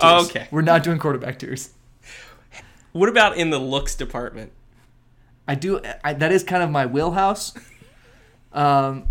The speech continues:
Speaker 2: but I think he looks too confused all the time to be
Speaker 1: <laughs>
Speaker 2: attractive. He
Speaker 1: Yeah.
Speaker 2: looks bewildered all the time. Like, one of my favorite phases in, like, little kids growing up is that phase when they're a baby where they look surprised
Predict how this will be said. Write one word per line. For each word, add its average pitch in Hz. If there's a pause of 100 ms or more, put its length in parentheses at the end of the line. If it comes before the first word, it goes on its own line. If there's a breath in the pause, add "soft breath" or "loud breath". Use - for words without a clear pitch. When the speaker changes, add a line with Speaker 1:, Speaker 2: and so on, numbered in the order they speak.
Speaker 2:
but 143
I 147
think 190
he 170
looks 156
too 175
confused 143
all 170
the 175
time 190
to 165
be 156
Speaker 1:
<laughs> -
Speaker 2:
attractive. 139 (1000 loud breath)
He -
Speaker 1:
Yeah. 196
Speaker 2:
looks 226
bewildered 190
all 165
the 151
time. 147
Like, 135
one 202
of 240
my 226
favorite 190
phases 156
in, 147
like, 143
little 170
kids 170
growing 143
up 170
is 143
that 139
phase 156
when 170
they're 170
a 147
baby 143
where 165
they 170
look 175
surprised 160